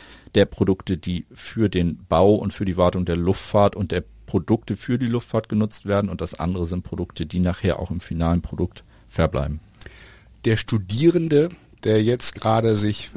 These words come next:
Speaker 2: irgendwo an der H A W in Hamburg oder, äh, irgendwo T U in München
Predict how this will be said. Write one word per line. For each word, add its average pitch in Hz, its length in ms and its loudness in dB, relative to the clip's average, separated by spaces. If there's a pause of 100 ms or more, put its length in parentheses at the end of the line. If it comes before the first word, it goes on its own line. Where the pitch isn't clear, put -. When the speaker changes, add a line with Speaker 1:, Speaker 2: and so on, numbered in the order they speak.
Speaker 2:
irgendwo 101 440 4
an 110 180 0
der 110 200 2
H 120 180 2
A 117 220 2
W 90 180 2
in 87 240 -8
Hamburg 82 500 -4 (240)
oder, 110 400 2
äh, - 320 -8 (340)
irgendwo 104 360 4
T 101 200 0
U 98 180 2
in 92 80 2
München 90 500 0